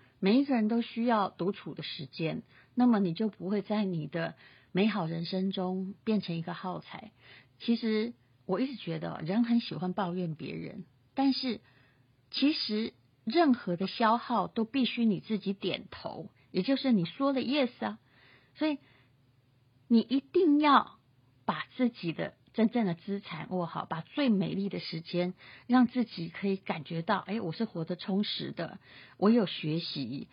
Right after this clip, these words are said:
我在这个人生中是有意义的。那当然还有一种哦，就是最倒霉的，这种人我也不知道该说些什么，他的负能量哦，会让他自把，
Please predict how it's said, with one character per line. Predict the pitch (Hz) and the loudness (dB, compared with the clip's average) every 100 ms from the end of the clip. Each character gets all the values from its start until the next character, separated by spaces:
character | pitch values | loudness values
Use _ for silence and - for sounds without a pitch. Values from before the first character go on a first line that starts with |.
| - - | -12 -6
我 | 175 | 0
在 | 233 | 2
这 | 233 | 2
个 | 226 190 | 0 0
人 | 160 185 | 0 0
生 | 196 196 | 2 2
中 | 190 190 | 2 0
是 | - 240 | 0 0
有 | 170 - | 0 0
意 | 214 180 | -2 -2
义 | - 226 151 | -2 -4 -4
的。 | - - - _ _ _ - - | -8 -12 -20 _ _ _ -20 -2
那 | 302 | 2
当 | 302 339 | 4 4
然 | 294 | 4
还 | 247 | 4
有 | 262 196 | 2 2
一 | 254 | 0
种 | - 165 147 | 0 -2 -2
哦， | 170 156 - | -2 -4 -6
就 | - 240 | 0 0
是 | 233 233 - - - - - - _ _ _ _ _ _ - | 2 0 0 -10 -20 -18 -18 -18 _ _ _ _ _ _ -2
最 | 330 - | 2 2
倒 | 208 143 | 0 -2
霉 | 135 139 156 | -4 -4 -4
的， | 147 | -4
这 | 143 240 | -4 0
种 | 208 | 2
人 | 160 180 | 2 2
我 | |
也 | 196 | 2
不 | 196 | 2
知 | 196 | 0
道 | |
该 | 175 196 | 0 -2
说 | - - 190 | 0 0 -2
些 | - 180 185 | -2 -2 -2
什 | 165 113 | -4 -4
么， | - 202 - - - - _ | -8 -16 -18 -20 -20 -20 _
他 | 302 359 | 0 2
的 | 339 | 0
负 | - 381 226 | 0 0 2
能 | 160 156 | 2 0
量 | 208 247 - - | 2 0 -2 -10
哦， | - - | -18 -18
会 | - 320 220 - _ - | -2 2 2 -2 _ -10
让 | 214 302 240 | 6 6 6
他 | - 247 247 _ - | 2 -2 -2 _ -6
自 | 311 240 - | -4 -4 2
把， | 180 160 | 2 2